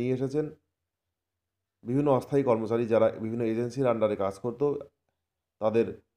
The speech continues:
সরাসরি রাজ্য সরকারের অধীনে নিয়ে আসা হয়েছে। বাকি রয়েছে শুধু সরকারি কর্মচারীরা। এবার সাধারণ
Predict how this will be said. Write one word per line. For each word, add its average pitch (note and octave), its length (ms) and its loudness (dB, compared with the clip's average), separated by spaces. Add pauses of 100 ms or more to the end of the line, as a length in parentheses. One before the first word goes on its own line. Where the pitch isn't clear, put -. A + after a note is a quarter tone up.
সরাসরি C3+ 420 2
রাজ্য F#2+ 240 0
সরকারের B2+ 280 0
অধীনে B2+ 240 -4
নিয়ে C3 160 0
আসা B2+ 180 -4
হয়েছে। C3+ 260 -2 (1300)
বাকি C3+ 200 2
রয়েছে F#3+ 320 4
শুধু E3+ 140 -8 (100)
সরকারি A2 380 2
কর্মচারীরা। F#2+ 540 -4 (1600)
এবার D3 220 8 (1500)
সাধারণ F3 260 8